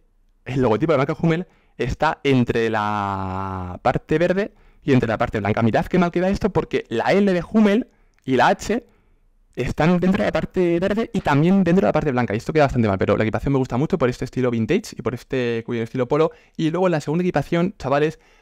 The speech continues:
va a hacer un guiño a esta. Esto ya es muy antiguo, pero el Betis hace tiempo tuvo una equipación alternativa que estaba hecha con color amarillento y con color negro. Y esta próxima alternativa tendrá algo similar a esto y será creada también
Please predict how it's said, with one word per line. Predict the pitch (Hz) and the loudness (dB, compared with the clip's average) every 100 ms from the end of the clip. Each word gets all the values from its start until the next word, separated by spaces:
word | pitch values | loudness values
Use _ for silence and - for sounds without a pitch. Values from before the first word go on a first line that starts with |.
| _ - | _ -2
va | |
a | 170 | -2
hacer | - 175 - | 0 -2 -2
un | 156 151 | 0 0
guiño | 156 156 170 - | 2 2 2 2
a | 113 | 0
esta. | 101 - 92 | 2 -2 -4
Esto | - 185 190 | -2 0 4
ya | 190 - | 4 4
es | 180 175 | 2 4
muy | 185 180 | 4 4
antiguo, | 143 175 156 143 | 2 0 0 0
pero | - 117 | 2 2
el | |
Betis | 110 165 147 | 4 2 0
hace | 151 | 2
tiempo | 160 160 | 2 2
tuvo | 147 | 2
una | 147 | 0
equipación | 143 123 147 151 - | -2 -6 0 0 0
alternativa | 113 110 139 160 - - _ | -4 0 2 2 -2 -20 _
que | 131 | -4
estaba | - 151 | 0 2
hecha | 156 - | 2 0
con | 151 131 | 0 0
color | 127 147 | 2 2
amarillento | 127 120 120 156 170 185 - - | 0 0 2 2 4 2 0 -8
y | - 202 | -2 2
con | 202 | 2
color | 180 139 123 | 4 2 4
negro. | 104 95 | 2 0
Y | 123 | -2
esta | 120 | -2
próxima | 135 - | -2 0
alternativa | 127 120 151 | 0 2 0
tendrá | 175 123 131 | 0 2 2
algo | 139 147 147 | 2 2 2
similar | 131 135 - | 2 0 2
a | 127 | 2
esto | 170 170 202 208 - _ | 2 2 0 0 -8 _
y | 131 | -8
será | - 143 | -4 -6
creada | 151 143 160 | -4 -2 -2
también | 151 131 139 165 180 | -2 -4 -2 -2 -4